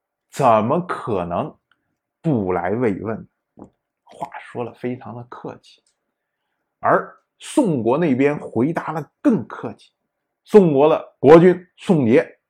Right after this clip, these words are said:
他说啊，他说：“这个灾难啊，是因为孤不敬神灵，就是我没有伺候好神灵，没有伺候好祖先，所以呢，让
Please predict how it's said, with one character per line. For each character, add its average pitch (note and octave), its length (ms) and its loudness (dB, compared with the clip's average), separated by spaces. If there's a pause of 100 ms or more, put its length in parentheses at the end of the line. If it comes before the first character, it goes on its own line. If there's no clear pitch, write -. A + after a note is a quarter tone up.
(100)
他 - 160 -4
说 G#2 160 -10
啊， - 140 -16 (600)
他 F#3+ 120 -2
说 A3+ 180 4
：“这 D4+ 140 4
个 F3+ 80 6
灾 A3+ 260 2
难 E3+ 240 2
啊， E2+ 80 -12 (480)
是 A#3 300 4
因 A3+ 140 8
为 A3 360 6
孤 D4 420 10 (1080)
不 G#3 320 6
敬 F3 420 2
神 D#3+ 320 -4
灵， C#3 320 -6 (160)
就 D4 140 -2
是 C4 60 4
我 E3 200 6
没 G3+ 200 4
有 C4 180 6
伺 B3+ 460 2
候 G3 240 0
好 - 440 -8
神 D#3 340 -2
灵， C#3 220 -2
没 D3+ 180 0
有 D3+ 140 0
伺 - 220 -6
候 C#3 160 4
好 B2+ 240 -2
祖 G#2 260 -6
先， A#2 380 -8 (680)
所 C4 360 8
以 G3 160 4
呢， C#3+ 220 2
让 D3+ 440 0